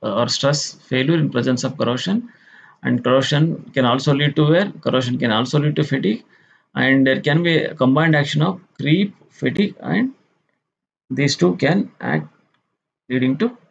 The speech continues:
failure. So these are some of the modes, uh,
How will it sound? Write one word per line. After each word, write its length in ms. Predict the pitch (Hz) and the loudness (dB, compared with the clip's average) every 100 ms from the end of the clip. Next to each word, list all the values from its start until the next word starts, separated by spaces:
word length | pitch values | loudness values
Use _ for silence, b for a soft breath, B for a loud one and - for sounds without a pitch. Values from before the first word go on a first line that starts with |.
| _ | _
failure. 460 | - 120 98 92 - _ _ _ _ _ _ - | -10 -4 -2 -4 -6 _ _ _ _ _ _ 0
So 140 | 151 | 2
these 260 | 143 160 175 | 4 4 2
are 80 | |
some 220 | 160 135 151 | 2 2 2
of 180 | 175 | 2
the 80 | 170 | 4
modes, 500 | 143 135 196 - - | 4 4 2 -2 -10
uh, 500 | - 120 110 104 - | -4 0 0 0 -4